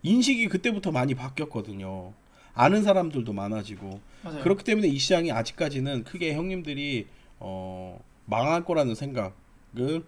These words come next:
Speaker 1: 안 하셨으면 좋겠습니다. 어찌됐든 대기업이 이 시장 자체에서 활성화를 분명히 시키려고 한다라고 하면 제도권 안에 들어가야겠죠.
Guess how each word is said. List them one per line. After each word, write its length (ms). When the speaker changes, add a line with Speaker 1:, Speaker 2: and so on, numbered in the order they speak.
Speaker 1:
안 220
하셨으면 400
좋겠습니다. 640
어찌됐든 540
대기업이 840
이 80
시장 300
자체에서 340
활성화를 480
분명히 320
시키려고 500
한다라고 500
하면 280
제도권 420
안에 200
들어가야겠죠. 960